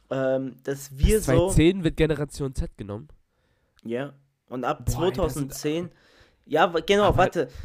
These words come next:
Speaker 1: warte, und jetzt kommt halt das, wo ich mir so denk, dass in diesen zehn Jahren, also zwischen zweitausend, zweitausendeins, wo wir geboren sind, und den Kindern, die, keine Ahnung, zweitausendsechs, sieben,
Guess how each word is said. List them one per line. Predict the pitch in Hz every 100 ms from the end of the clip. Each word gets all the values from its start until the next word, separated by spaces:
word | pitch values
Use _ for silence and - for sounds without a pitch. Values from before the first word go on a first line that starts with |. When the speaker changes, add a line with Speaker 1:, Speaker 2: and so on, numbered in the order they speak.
| - -
Speaker 1:
warte, | 175 202 151
und | 151
jetzt | 160 202 -
kommt | 196 196
halt | 175 139
das, | 156 196 - - -
wo | 156
ich | 151
mir | 170
so | 151
denk, | 135 147 190 -
dass | 123
in | - 156 139
diesen | 185 226 202 170 160 _ _ _ _ _ _
zehn | - 180 196 233 196
Jahren, | 147 143 156 135 113
also | 131 131
zwischen | - 143 165 - 143 139 - _ - - _ _ _ -
zweitausend, | - 147 175 175 196 202 190
zweitausendeins, | 180 147 147 139 147 147 180 -
wo | 135 131
wir | 190
geboren | 165 123 120 131 135
sind, | 123 151 175 - - _
und | 131 139
den | 139
Kindern, | 139 185 208 147
die, | 123 123 131 123
keine | - 139 131
Ahnung, | 104 151 131 110
zweitausendsechs, | 135 135 135 131 139 135 156 175 - -
sieben, | 160 175